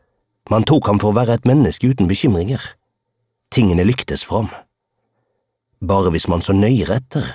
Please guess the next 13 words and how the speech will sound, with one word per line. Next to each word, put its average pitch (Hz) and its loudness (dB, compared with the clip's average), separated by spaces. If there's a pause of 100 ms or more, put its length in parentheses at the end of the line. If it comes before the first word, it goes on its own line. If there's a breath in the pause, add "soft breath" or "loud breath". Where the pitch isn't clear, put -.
(500)
la 101 2
man 90 2
merke 107 -2
til 87 0
noe 95 2
trist, - -8 (560)
noe 92 0
gammelt 98 0
og 110 4
mørkt - -4
i 85 -4
trekkene 92 -2
hans, - -10